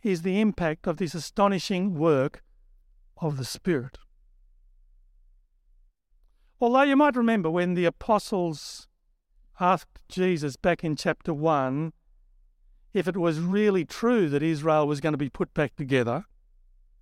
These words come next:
his answer was quizzical. And I suggested we'd need to be watching for an answer to exactly that question as the book of Acts unfolds. So notice even here at the very start, before we get too excited,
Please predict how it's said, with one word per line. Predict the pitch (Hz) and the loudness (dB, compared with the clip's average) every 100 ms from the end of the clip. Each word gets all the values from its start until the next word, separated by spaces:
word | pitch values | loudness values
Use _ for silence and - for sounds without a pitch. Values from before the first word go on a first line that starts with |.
| _ _ _ _ _ _ _ _ _ _ _ _ _ _ | _ _ _ _ _ _ _ _ _ _ _ _ _ _
his | _ 190 | _ -2
answer | 233 254 - | 2 0 0
was | 208 185 | -2 -2
quizzical. | - 220 175 160 139 - _ _ _ _ _ _ _ _ _ _ _ _ _ | -2 -2 0 -4 -6 -10 _ _ _ _ _ _ _ _ _ _ _ _ _
And | - 233 | 2 2
I | |
suggested | - 202 214 269 - 233 170 | 4 0 4 2 2 -2 0
we'd | 190 | 0
need | 190 202 170 | 0 0 0
to | |
be | 175 | -2
watching | 160 180 233 - 247 196 | 0 0 0 0 -2 -2
for | - 180 | 0 0
an | |
answer | 190 190 - | 0 -2 -2
to | 165 160 | -2 -2
exactly | 147 196 - 175 | 0 -2 -2 -2
that | 165 165 | -2 -2
question | - 220 175 - - 123 170 - _ _ _ _ _ _ - | -4 -4 -4 -8 -6 -4 -6 -10 _ _ _ _ _ _ -6
as | 170 | -4
the | 156 | -2
book | 156 202 | -2 -2
of | 165 | 2
Acts | 160 - - | 0 -2 -6
unfolds. | 151 143 - 202 170 131 127 - - - - _ _ _ _ _ _ _ _ _ _ _ _ | -4 -4 -2 0 2 0 -6 -14 -18 -18 -20 _ _ _ _ _ _ _ _ _ _ _ _
So | - 254 | 0 4
notice | 277 294 240 - 247 | 4 2 -2 -6 -2
even | 233 214 | -2 0
here | 208 214 | 0 -2
at | |
the | 180 | -2
very | 185 190 | -2 -2
start, | 156 - 262 202 165 | -4 -2 4 4 4
before | 175 160 202 | -4 -2 0
we | 180 | 2
get | 170 - | 0 -2
too | - 254 | -2 0
excited, | 240 - 151 117 123 180 | -2 -6 -8 -8 -10 -14